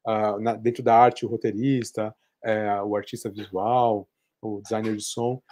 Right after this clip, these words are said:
Da parte de criação, você vai ter toda essa parte de criação de, é, cenários, fluxo de jogo, mecânica, desafios, né? A parte de programação, apoio e teste. Mas quando a gente fala de um jogo educacional,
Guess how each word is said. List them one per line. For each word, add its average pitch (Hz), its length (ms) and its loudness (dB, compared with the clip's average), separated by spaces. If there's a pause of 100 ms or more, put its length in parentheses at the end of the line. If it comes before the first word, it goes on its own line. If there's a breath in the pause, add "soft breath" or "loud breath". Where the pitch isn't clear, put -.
(160 loud breath)
Da 135 80 6
parte 151 220 8
de 147 80 -8
criação, 147 340 2
você 143 140 0
vai 139 100 6
ter 139 140 0
toda 139 180 2
essa - 200 -12
parte 135 320 0
de 127 100 -10
criação 131 440 0
de, 113 340 -4 (240 soft breath)
é, 110 180 0
cenários, 123 800 4
fluxo - 320 -8
de 117 140 -4
jogo, 131 500 10
mecânica, 123 840 2
desafios, 127 880 -2
né? 156 140 -2 (360)
A 120 80 2
parte 120 180 2
de - 100 -18
programação, 139 640 2
apoio 131 240 4
e 120 60 -4
teste. 151 380 2 (300 soft breath)
Mas 208 200 2
quando 151 500 2
a 117 60 -4
gente 127 160 -8
fala 123 140 4
de 123 120 -6
um 120 60 -4
jogo 113 500 0 (420)
educacional, 120 920 0